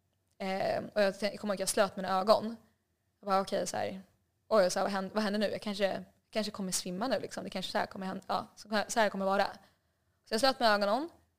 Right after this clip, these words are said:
och så öppnade jag dem. Och då sprang jag fortfarande.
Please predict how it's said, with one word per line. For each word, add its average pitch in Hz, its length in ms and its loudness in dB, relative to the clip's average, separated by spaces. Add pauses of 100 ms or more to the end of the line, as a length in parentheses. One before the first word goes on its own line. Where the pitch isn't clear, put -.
(120)
och 226 120 0
så 220 80 2
öppnade 208 400 0
jag - 100 0
dem. 214 160 -8 (520)
Och 214 80 -2
då 202 120 2
sprang 190 340 -2
jag 196 80 -6
fortfarande. - 540 -6